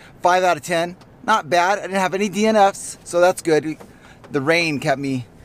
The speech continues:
from finishing my task, but Black Friday is done for me in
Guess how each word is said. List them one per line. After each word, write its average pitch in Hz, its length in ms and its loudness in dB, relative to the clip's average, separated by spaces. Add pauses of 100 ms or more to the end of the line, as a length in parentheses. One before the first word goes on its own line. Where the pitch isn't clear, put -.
(180)
from 135 180 0
finishing 143 340 -2
my 147 140 0
task, 135 420 -2 (280)
but 214 240 2 (580)
Black 175 260 0
Friday 185 500 0 (440)
is 143 160 -8
done 156 360 0
for 147 180 -4
me 139 340 -4 (160)
in 123 300 -4